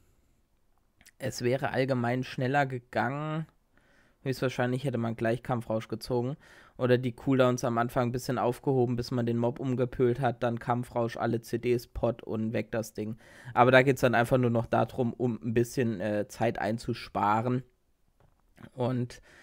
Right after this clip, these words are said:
den Fight eine Minute, naja, nicht eine Minute, vielleicht eine halbe Seku-, halbe Minute kürzer zu machen. So, jetzt seht ihr, Kampfrausch ist an.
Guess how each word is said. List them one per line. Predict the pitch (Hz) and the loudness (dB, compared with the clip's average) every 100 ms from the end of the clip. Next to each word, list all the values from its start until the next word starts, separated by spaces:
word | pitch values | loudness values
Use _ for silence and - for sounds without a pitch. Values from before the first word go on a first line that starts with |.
| - _ _ _ - | -20 _ _ _ 0
den | 131 120 | 0 0
Fight | - 120 120 | 2 2 2
eine | 113 117 | 2 0
Minute, | 120 120 123 127 | 2 0 -2 -6
naja, | 127 117 | -6 -4
nicht | 120 120 127 | -2 -2 -2
eine | 117 | -2
Minute, | 117 120 120 113 | 0 -2 -2 -4
vielleicht | - 120 | -2 -4
eine | 127 | 0
halbe | 113 117 117 | 0 0 -2
Seku-, | 117 - 131 | -6 -4 -4
halbe | 131 123 | 0 0
Minute | 120 120 120 117 | 0 0 -2 -4
kürzer | 117 117 110 117 | -4 -4 -4 -6
zu | - 113 | -6 -6
machen. | 95 127 107 | -6 -6 -4
So, | 110 | 0
jetzt | 139 175 | 0 0
seht | 202 | -4
ihr, | 165 135 | -6 0
Kampfrausch | 147 160 123 113 | -2 0 -4 -4
ist | - - | -10 -2
an. | - 220 226 | 4 4 2